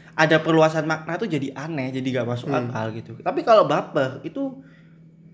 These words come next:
Speaker 1: se-, nggak masuk, nggak masuk akalnya, tapi tetap ad-, ad-, apa, tetap aja ada yang, ada yang menggunakan itu ke dalam situasi, situasi yang nggak perlu ada kata baper sebenarnya di situ
Speaker 2: Hmm.
Speaker 1: gitu loh.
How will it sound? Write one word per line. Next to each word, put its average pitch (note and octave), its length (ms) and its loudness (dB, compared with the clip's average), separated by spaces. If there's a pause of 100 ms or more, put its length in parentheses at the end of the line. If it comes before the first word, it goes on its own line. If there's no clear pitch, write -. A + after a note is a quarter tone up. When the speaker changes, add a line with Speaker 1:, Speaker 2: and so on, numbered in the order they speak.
(160)
Speaker 1:
se-, - 200 4
nggak F#3 220 6
masuk, F#3 220 2
nggak D#3 180 2
masuk D#3 160 0
akalnya, F3+ 360 0
tapi F3 240 -4
tetap - 360 0
ad-, F3 320 -4 (300)
ad-, F3 340 -10 (100)
apa, A3 240 2
tetap G#3+ 280 0
aja G3 280 4
ada D#3 140 4
yang, C3+ 140 2 (380)
ada D3 300 -2
yang D3+ 140 2
menggunakan D3 920 0
itu E3 200 -4
ke E3 120 -2
dalam C3+ 200 2
situasi, C3 420 -6
situasi C#3 460 0
yang C3 320 2
nggak A#2 180 -4
perlu C#3+ 420 0
ada B2+ 180 -2
kata B2 260 -6
baper A#2+ 400 -6
sebenarnya A2+ 500 -10
di - 140 -14
situ A#2 260 -10
Speaker 2:
Hmm. A#2+ 200 -4
Speaker 1:
gitu A#2+ 180 -6
loh. A2+ 240 -6